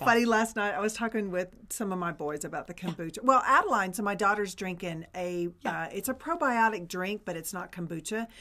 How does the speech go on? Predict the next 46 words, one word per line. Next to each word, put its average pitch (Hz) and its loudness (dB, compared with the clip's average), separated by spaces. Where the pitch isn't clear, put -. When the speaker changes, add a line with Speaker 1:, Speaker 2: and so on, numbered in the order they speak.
Speaker 1:
Kombucha 330 4
has 247 4
a 185 2
bite 165 -4
to - -6
it 139 -12
Speaker 2:
Oh, 170 2
Speaker 1:
because 170 2
Speaker 2:
yeah. 185 -6
Speaker 1:
it 180 -8
has 175 -4
a 170 -6
vinegar 165 -2
Speaker 2:
Alcohol. 254 2
Speaker 1:
base. 175 -2
Speaker 2:
Yeah. 196 -4
Speaker 1:
Um, 170 -4
so 214 2
it's, - -2
it's, 196 -4
there's 180 -2
a, 180 -4
there's 196 -2
a 208 0
vinegar. 175 0
You 180 0
have 220 -2
to, 214 0
Speaker 2:
Yeah. 175 0
Speaker 1:
and 240 4
when 269 4
you 285 4
make 285 4
your 269 -4
own, 202 2
you 202 0
know, 190 0
it, 202 -4
it's, 196 -6
it's 202 0
the 165 -6
real 147 -8
Speaker 2:
This, 156 -4
Speaker 1:
stuff. 113 -10
Speaker 2:
uh-huh. 165 -2
Yeah. 196 -8